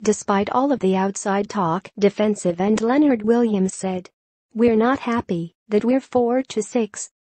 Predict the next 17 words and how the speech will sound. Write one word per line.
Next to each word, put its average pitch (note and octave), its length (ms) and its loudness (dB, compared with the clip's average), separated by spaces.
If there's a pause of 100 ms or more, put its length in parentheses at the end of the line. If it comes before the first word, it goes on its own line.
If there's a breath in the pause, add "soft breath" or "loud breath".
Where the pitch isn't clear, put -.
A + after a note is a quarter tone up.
just B3 400 0
because A#3+ 380 -2
people A3 340 -2
thought F#3 420 -2
we G#3+ 140 0
were G3 100 2
going A#3 340 2
to B3+ 100 -2
have G3+ 200 -4
zero G#3 420 2
wins. G3+ 400 0 (420)
We A#3+ 140 4
still C#4+ 300 2
knew B3+ 360 4
who B3+ 140 2
we B3+ 160 2
were C4 420 -2